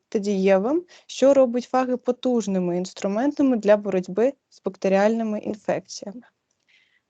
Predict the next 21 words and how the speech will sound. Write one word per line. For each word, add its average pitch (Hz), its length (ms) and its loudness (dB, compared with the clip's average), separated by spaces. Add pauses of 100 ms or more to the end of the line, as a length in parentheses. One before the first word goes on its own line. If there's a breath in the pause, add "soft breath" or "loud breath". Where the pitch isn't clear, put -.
(460)
А, 233 320 4
моделі 269 420 2
використання 311 640 2
фаготерапії 262 1080 0
включають 277 640 0
у 220 40 -2
себе 254 340 0
коктейлі 190 600 0
фагів 302 540 2 (140)
та 247 320 4
європейську 214 760 -2
модель. 196 400 -2 (540)
Коктейлі 359 460 -2
фагів 208 540 2 (240)
власне, 190 580 -2
ви 190 140 -8
бачите, 190 680 -6 (260)
вони 185 440 -2
такі 180 320 -6 (180)
невеличкі. 196 680 0 (880)
Ем, 220 540 4